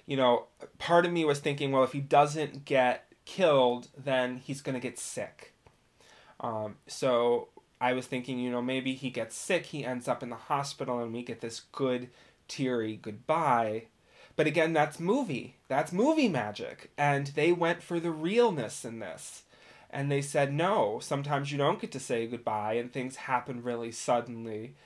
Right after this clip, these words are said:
And I will need to look up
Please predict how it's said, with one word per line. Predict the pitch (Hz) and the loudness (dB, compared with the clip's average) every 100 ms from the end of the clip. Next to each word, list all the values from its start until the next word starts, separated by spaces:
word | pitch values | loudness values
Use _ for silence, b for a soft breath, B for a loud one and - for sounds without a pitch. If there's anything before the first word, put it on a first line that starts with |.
| B B B | B B B
And | - 127 123 123 123 131 _ - | -4 0 2 0 -4 -14 _ -2
I | 139 156 151 | 0 0 -2
will | 160 | -2
need | 143 147 180 | 0 -2 -2
to | 180 170 | -4 -4
look | 139 139 196 | -2 -2 0
up | 190 131 - | 2 2 -2